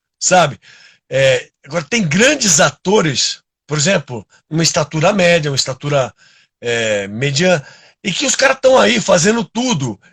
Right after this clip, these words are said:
Eu mesmo, é, eu, eu dou aula, sou personal do, do, do Danilo Grangeia. É um grande ator, ele vai fazer, tá fazendo uma participação, fazendo um personagem na novela da, da Globo agora. Eu sou personal dele.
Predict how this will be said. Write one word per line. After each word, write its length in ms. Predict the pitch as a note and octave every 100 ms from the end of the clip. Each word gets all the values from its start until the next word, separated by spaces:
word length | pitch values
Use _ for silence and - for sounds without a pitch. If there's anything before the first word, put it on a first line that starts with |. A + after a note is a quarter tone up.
| _
Eu 200 | D#3+ A3
mesmo, 540 | G#3+ A3+ F#3+ D3 A#2 -
é, 600 | C3+ C3 B2+ A#2+ A#2 B2
eu, 720 | C3+ D#3 D#3 D3 C#3 B2+ G#2+ G2+ _ _ _ _ _ _ _ _
eu 120 | A#2+
dou 160 | C3 F#3
aula, 280 | G3+ F#3+ D#3
sou 180 | - D#3+
personal 600 | F#3+ - F3+ F3+ F3+ D3+
do, 460 | C#3 C#3 C3 A#2
do, 460 | A#2+ B2 B2 A2+ F#2+ _ _ _ _
do 100 | C#3+
Danilo 440 | D#3 F3 G3+ A#3+
Grangeia. 760 | F#3 A3 F#3+ C#3 E3 D3 A#2 F#2 _ _ _
É 60 | C3+
um 120 | D#3
grande 300 | D#3+ G#3+ A3
ator, 280 | G3+ - G3+
ele 120 | E3+
vai 120 | C#3
fazer, 320 | C3+ E3+ F3+ D#3
tá 160 | D3+
fazendo 260 | D3+ D3+ D#3
uma 160 | D#3
participação, 720 | C#3 D3 - C3+ - C#3 C3 A2+ - _ _
fazendo 440 | - A2+ A#2+ C3+ D3
um 40 |
personagem 840 | C#3 D#3+ - D3 B2+ D#3+ F3 C#3+
na 160 | C#3 C3+
novela 320 | C3+ C3 C3
da, 200 | B2 A#2
da 200 | A2 A#2 G#2+
Globo 400 | A#2+ C#3+ D#3+ B2+
agora. 480 | A2+ C#3 D#3 C3+ - - - - -
Eu 60 |
sou 140 | C3+ F3
personal 520 | F#3+ - G#3 G3+ F#3+
dele. 400 | D#3 D3 B2 G2